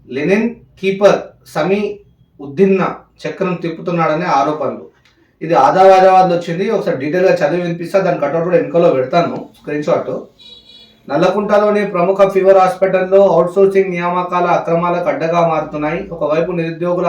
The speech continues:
ఆశలను పెట్టుబడిగా పెట్టుకొని ఉద్యోగాలను అమ్ముకుంటుండగా, మరోవైపు విధుల్లో ఉన్న కార్మికులకు దక్కాల్సిన కనీస వేతనాలు, సామాజిక భద్రత గాల్లో కలిసిపోతున్నాయి. ఈ మొత్తం వ్యవహారంలో హాస్పిటల్లో పనిచేస్తున్న ఓ లెనిన్ కీపర్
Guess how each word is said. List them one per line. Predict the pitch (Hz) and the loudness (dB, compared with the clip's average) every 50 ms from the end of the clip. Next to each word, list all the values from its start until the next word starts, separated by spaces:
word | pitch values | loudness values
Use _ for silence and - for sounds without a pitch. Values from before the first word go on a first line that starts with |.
| - - - | -2 -2 -2
ఆశలను | - 170 180 - 196 196 196 196 190 - | -2 0 0 2 2 4 4 4 2 0
పెట్టుబడిగా | - 151 147 - 190 180 180 175 180 180 180 175 | -6 -8 -8 -6 -4 -2 0 0 0 2 0 0
పెట్టుకొని | 165 160 156 143 - 156 170 170 180 165 151 | 0 -2 -6 -8 -6 -6 -4 -4 -4 -4 -6
ఉద్యోగాలను | 147 156 185 185 170 170 175 175 175 170 147 | -6 -4 -4 -2 0 0 0 0 0 -2 -4
అమ్ముకుంటుండగా, | 139 156 - - 175 - - 156 151 147 143 160 190 - - - - _ _ _ _ _ _ _ | -6 -8 -8 -8 -8 -8 -6 -6 -8 -6 -4 -4 -4 -4 -6 -10 -18 _ _ _ _ _ _ _
మరోవైపు | 120 135 165 185 190 196 202 196 190 185 | -6 0 4 6 6 6 6 6 4 2
విధుల్లో | 165 170 170 196 202 208 202 202 | 2 4 4 4 4 4 2 2
ఉన్న | 196 196 190 | 4 2 2
కార్మికులకు | - - 151 151 165 170 185 196 196 196 190 196 190 185 170 170 | 0 2 2 2 2 2 2 0 0 2 2 2 2 4 2 0
దక్కాల్సిన | 165 - 180 180 175 175 190 180 170 | 0 0 0 0 0 0 0 -4 -6
కనీస | - - - 175 190 190 202 | -6 -4 -4 -4 -2 0 0
వేతనాలు, | 185 175 170 170 175 180 185 185 190 175 | 2 2 2 0 0 -2 -2 -2 -2 -2
సామాజిక | - 165 151 160 170 180 180 170 175 180 | -2 -2 -2 0 0 -2 -4 -4 -2 -4
భద్రత | 170 143 147 151 165 170 165 175 170 170 170 170 170 - - _ _ _ _ _ - - 156 | 0 0 0 0 0 -2 -2 -2 -2 0 0 0 0 -2 -8 _ _ _ _ _ -4 0 2
గాల్లో | 170 196 208 220 226 226 | 4 4 4 4 2 2
కలిసిపోతున్నాయి. | 190 185 180 175 - - 190 175 - 185 165 165 156 151 156 160 | 2 2 0 -2 -2 -4 -6 -4 -4 -4 -4 -2 -2 -2 -4 -4
ఈ | 156 | -6
మొత్తం | 156 160 - - 202 196 196 | -6 -8 0 2 4 4 6
వ్యవహారంలో | 190 185 185 185 185 185 185 185 196 190 | 6 4 4 4 2 2 2 4 4 6
హాస్పిటల్లో | 160 - 165 170 - - 185 185 190 190 180 | 6 6 4 4 2 0 -2 0 0 0 0
పనిచేస్తున్న | - 175 170 165 170 185 170 - 190 180 175 | 0 -2 -2 -2 -2 -4 -6 -4 -4 -2 0
ఓ | 170 165 175 185 190 180 160 | 4 4 4 4 4 2 0
లెనిన్ | 151 151 151 180 190 196 190 190 | -2 -4 -2 0 0 0 -2 -2
కీపర్ | 180 170 165 - 185 185 185 - | -4 -6 -4 -2 -2 0 0 -2